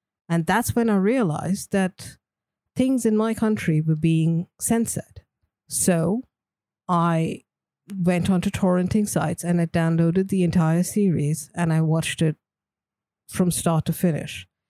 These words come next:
And that started my journey trying to find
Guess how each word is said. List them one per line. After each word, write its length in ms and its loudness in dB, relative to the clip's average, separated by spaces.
And 160 0
that 180 2
started 380 0
my 220 2
journey 500 0
trying 340 0
to 80 0
find 640 0